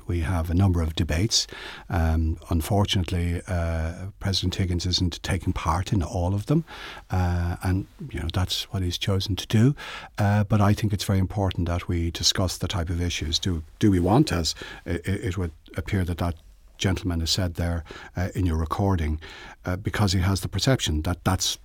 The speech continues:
all the president does, you know, s-, si-, sign papers. And I, I'm just wondering, why does the presidency cost as much as it does if that's all we're doing? I,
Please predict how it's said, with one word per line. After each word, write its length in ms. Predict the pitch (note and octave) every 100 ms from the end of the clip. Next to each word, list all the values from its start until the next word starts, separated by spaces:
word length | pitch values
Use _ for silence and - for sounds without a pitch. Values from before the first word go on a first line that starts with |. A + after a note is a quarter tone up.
| -
all 160 | F#2 F2+
the 80 | F2+
president 380 | F#2 E2+ E2+
does, 360 | E2 E2 D#2 -
you 40 | E2+
know, 120 | E2
s-, 160 | D#2+ -
si-, 220 | - F2+
sign 240 | F#2 F2 D#2+
papers. 380 | - D3+ F2 -
And 140 | F#2+
I, 140 | - A#2+
I'm 140 | A#2
just 180 | A#2+ F#2+
wondering, 360 | F#2 E2+ F2 F#2 - - - - -
why 160 | A#2 A#2
does 180 | A2 -
the 80 |
presidency 500 | - G2+ G2+ F#2+ -
cost 540 | G2 - B2 A#2 - - - -
as 160 | F#2+
much 320 | G2+ G#2 -
as 120 | G2 F#2+
it 120 | -
does 440 | D#3 D#2 F#2 - - -
if 240 | F#2+ F2+ -
that's 260 | G2+ -
all 200 | G2+ F#2
we're 160 | F#2 F2
doing? 420 | C3 C#3 F2+ D#2 - - - - -
I, 160 | G2+